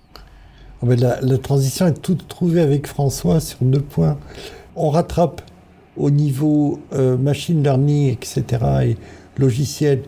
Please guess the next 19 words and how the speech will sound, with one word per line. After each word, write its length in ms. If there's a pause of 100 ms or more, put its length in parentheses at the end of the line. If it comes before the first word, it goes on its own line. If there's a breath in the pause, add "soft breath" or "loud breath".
(220 loud breath)
l'avance 420
qui 120
était 160
prise 400
par, 340
euh, 160 (800 loud breath)
par 160
Apple, 400
et 60
on 200
essaie 520 (360 loud breath)
de 220
mettre, 560 (500 loud breath)
euh, 320 (100)
prendre 540
un, 20
un 100
pas 460
de, 360